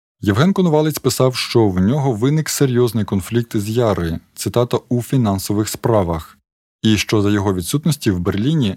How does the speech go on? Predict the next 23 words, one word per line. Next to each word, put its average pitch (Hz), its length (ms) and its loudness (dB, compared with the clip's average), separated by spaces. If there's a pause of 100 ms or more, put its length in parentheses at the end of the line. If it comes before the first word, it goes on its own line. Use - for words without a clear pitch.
цитата, 98 440 -2 (160)
«під 127 240 0
проводом 101 600 0
Яри 110 440 2
творився 143 640 0
був 127 440 -2
фронт 104 540 0
проти 95 340 0
мене». 90 500 0 (280)
Кінець 95 400 0
обох 87 300 -6
цитат. - 440 -8 (1300)
Ще - 280 2
гостріший 160 520 2
конфлікт 127 520 0
вибухнув 147 560 0
у 123 140 0
тисяча 147 320 -2
дев'ятсот 127 360 -2
тридцять 120 340 -6
восьмому 113 460 0
році. 87 440 -2 (160)
Цитата. 87 520 -2